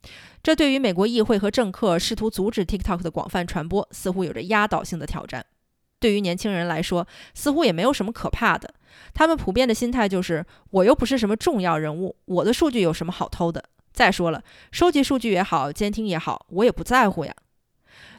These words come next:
对此，Denton 认为，这正是议会通过这一法案的重要意义。大部分的消费者和用户只是享受体验，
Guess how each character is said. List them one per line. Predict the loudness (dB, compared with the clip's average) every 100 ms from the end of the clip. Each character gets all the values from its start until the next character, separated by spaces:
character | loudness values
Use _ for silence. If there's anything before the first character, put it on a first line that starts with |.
| 4
对 | 4
此， | 4 -6 -10 _
Denton | 0 2 0
认 | 0 -2
为， | -4 -6 _
这 | 2 4
正 | 4 2
是 | 0
议 | 0
会 | 2 2
通 | 2 0
过 | 0
这 | 2
一 | -2
法 | -2
案 | -4
的 | -4 -4
重 | -2
要 | 0 0
意 | -2
义。 | -6 -10 -20 _ _ _
大 | 4 4
部 | 4
分 | 0
的 | -2
消 | 2 2
费 | 4
者 | 0 0
和 | 0
用 | -2
户 | -2 -4 -4
只 | -6
是 | -6
享 | -4 -4
受 | -4
体 | -4 -8
验， | -8 -8